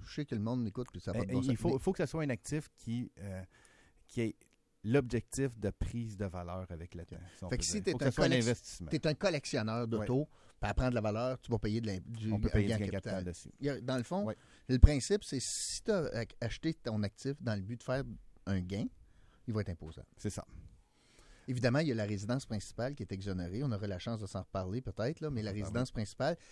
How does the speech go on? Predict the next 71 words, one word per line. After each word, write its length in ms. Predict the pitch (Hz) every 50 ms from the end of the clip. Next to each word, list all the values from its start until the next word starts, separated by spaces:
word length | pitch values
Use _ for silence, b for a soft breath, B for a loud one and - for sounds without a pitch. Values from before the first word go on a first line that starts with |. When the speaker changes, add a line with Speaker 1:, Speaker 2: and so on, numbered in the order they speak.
| B B -
Speaker 1:
ça 180 | - - 123
veut 100 | 113 117 107
pas 120 | 120 113
dire 140 | 107 127 147
que 40 | 143
c'est 100 | - 117
la 80 | 104 101
résidence 340 | 104 98 95 110 123 127 120
dans 80 | 110
laquelle 220 | 98 101 - 113 104
tu 140 | - - 113
vis. 200 | 95 110 107 - - - - - - - - - - -
Speaker 2:
Non, 100 | 107 113
Speaker 1:
Ça 40 | 95 98
veut 80 | 104 98
Speaker 2:
ça 60 | 107
veut 60 | 120
Speaker 1:
dire 80 | 131 131
Speaker 2:
dire 60 | 135 123
que 60 | 107
le 80 | 98
choix 380 | 92 - - 107 98 107 113 113
qui 120 | - -
a 20 | 101
été 180 | 95 - 95
fait 200 | - - 104 107
par 200 | - - - 101
l'individu 500 | 95 92 90 85 87 87 82 85 98 107
de 80 | 107 98
choisir 320 | 87 - 92 90 85 98 101
dans 140 | 92 92 90
laquelle 280 | 87 85 - 90 90 85
résidence, 420 | 85 80 80 82 85 92 95 92 - -
c'est, 280 | 76 76 76 69 64 - -
c'est 140 | - - 90
sa 120 | - 92
résidence 300 | 87 85 82 82 85 87 -
principale. 400 | - 82 - - - 60 - - B B B B B B B B B B -
Euh, 220 | - 101 104 104 104
donc, 320 | 110 120 147 185 196 -
tout 100 | - - -
ça 120 | - 220
pour 240 | 214 - 180 131 123
dire, 240 | 107 117 135 160 151
si 160 | - - - 135
on, 320 | 127 117 64 95 104 80
on, 20 | 104
on 40 | 104
peut 80 | 98 110
faire 240 | 95 127 131 127 120
un, 160 | 110 92 - - 98 92 73
un 120 | 98 104 101
résumé 380 | 95 110 101 98 107 117 127
de 140 | 123 - 110
ce 80 | 101 -
qu'on 160 | - 107 98
a 100 | 92 92
dit, 180 | 90 101 123 131
c'est 160 | - - 101
que 140 | - 101 95
c'est 140 | - -
important 400 | 110 107 - - - - 131 135
de 100 | 127 110
décider 340 | 98 95 95 - - - 117
quel 200 | - - 131 123
actif 300 | 104 - - - 123 117 107
va 100 | 101 101
être 60 | 95
dans 120 | 95 92
quel 220 | - - 127 117 -
compte, 240 | - 101 117 120